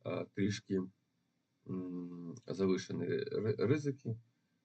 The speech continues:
ось, але вони були оправдані своєю, своєю прибутковістю. Да, це невеликі прибутки, але все ж таки постійно, постійно йдемо, е, вгору, і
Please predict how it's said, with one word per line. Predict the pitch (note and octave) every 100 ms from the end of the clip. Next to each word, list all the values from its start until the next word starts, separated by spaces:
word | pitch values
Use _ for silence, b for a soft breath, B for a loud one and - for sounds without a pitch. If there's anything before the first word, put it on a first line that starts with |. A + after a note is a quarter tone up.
| -
ось, | G#2 G2 -
але | F2 C3
вони | C3+ F#2+ G#2+
були | A2+ - F2 F2+ G2+
оправдані | E2+ - - C3 C#3 B2 A2+ G#2 - _ _ _ _ _ _ _ _ _ _ _ _ _ _ _ _ _ _ _
своєю, | - G2 G#2 F#2+ -
своєю | - G2 G2 -
прибутковістю. | - - - - - B2+ B2+ -
Да, | D3 A#3
це | A#3 C#3+
невеликі | B2+ A2 G#2+ G2 G#2
прибутки, | - F#2+ B2+ - - -
але | - G2+ G2 G2 F#2+ - _ _
все | _ G#2
ж | -
таки | G2+ - F2+ - -
постійно, | F2+ - G2+ A#2 A2+
постійно | - - - G2 F#2
йдемо, | - - - F#2+ G2 _ _ _ _
е, | - - E2+
вгору, | E2+ B2+ - A#2 B2 -
і | - G2 G2